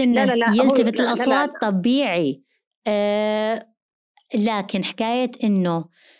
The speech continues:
Speaker 1: التواصل البصري شوي إنه مت-، مشتت الانتباه أو التركيز، ودي بس تودينا أخصائي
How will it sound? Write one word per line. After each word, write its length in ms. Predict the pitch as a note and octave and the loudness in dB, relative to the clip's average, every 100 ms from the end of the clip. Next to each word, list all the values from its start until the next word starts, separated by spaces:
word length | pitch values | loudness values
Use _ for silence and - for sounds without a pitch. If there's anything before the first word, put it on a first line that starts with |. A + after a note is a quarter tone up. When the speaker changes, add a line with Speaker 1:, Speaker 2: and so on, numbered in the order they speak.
| _ - | _ -14
Speaker 1:
التواصل 720 | F#3+ - F#3+ G#3+ B3+ - B3 | -10 -4 -2 0 -2 -2 0
البصري 760 | A3 F3+ F3 A3 A3 A3 G3+ F#3+ | 0 -2 -4 -4 -2 -2 -2 -2
شوي 520 | - G3+ G#3 G#3+ G3 | -4 -2 -2 0 0
إنه 220 | G3 F#3+ | 0 0
مت-، 300 | F#3+ F#3+ G#3 | 0 -2 0
مشتت 540 | G3 - A3+ - G3 | 0 0 -4 -4 -4
الانتباه 920 | F#3+ F3+ F#3 F#3+ F#3 F#3+ F3 G3 G#3 - | -2 -2 -2 -2 -2 -2 -4 -2 -2 -2
أو 80 | F3+ | -4
التركيز، 560 | F3+ F#3+ F3+ A3 A3+ A3 - - _ - | -4 -6 -6 -2 -2 -4 -16 -20 _ -6
ودي 320 | D#4 - B3 | -6 -2 -2
بس 180 | G3+ G3 | -2 -2
تودينا 540 | G3 E3+ G3 G3 F#3+ - _ | -6 -4 -2 0 -2 -6 _
أخصائي 640 | - F#3 - F3+ E3 E3 | -12 -8 -4 -4 -4 -8